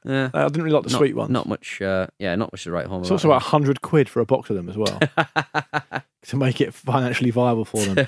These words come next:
Speaker 1: <laughs>
Speaker 2: All right, so number five was the long egg. Number four was toilet bread.
Speaker 1: Mm.
Speaker 2: Number three was, uh,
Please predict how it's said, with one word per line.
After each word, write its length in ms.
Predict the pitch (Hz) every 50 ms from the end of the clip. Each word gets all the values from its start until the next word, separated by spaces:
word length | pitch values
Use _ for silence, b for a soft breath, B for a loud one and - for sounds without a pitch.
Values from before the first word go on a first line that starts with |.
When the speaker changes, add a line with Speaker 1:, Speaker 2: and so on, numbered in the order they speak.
| - - 127
Speaker 1:
<laughs> 160 | 131 - - -
Speaker 2:
All 120 | 175 196
right, 220 | 202 170 147 143
so 80 | - 151
number 300 | 151 180 202 208 196 185
five 420 | - - 180 170 165 160 156 139
was 320 | 131 143 151 143 143 135 127
the 100 | 135 139
long 220 | 143 147 147 143
egg. 260 | 139 135 139 135 - - _ _ _ _ _ _ _ -
Number 200 | 135 151 165 160
four 160 | - 160 147
was 100 | 131 120
toilet 340 | - - 151 147 143 135 - -
bread. 300 | 131 127 127 123 117 - _ - 107
Speaker 1:
Mm. 260 | 104 98 95 92 90
Speaker 2:
Number 200 | - 156 156 156
three 280 | - - 156 151 147 139
was, 240 | 135 131 120 -
uh, 380 | - 139 127 117 117 113 113 -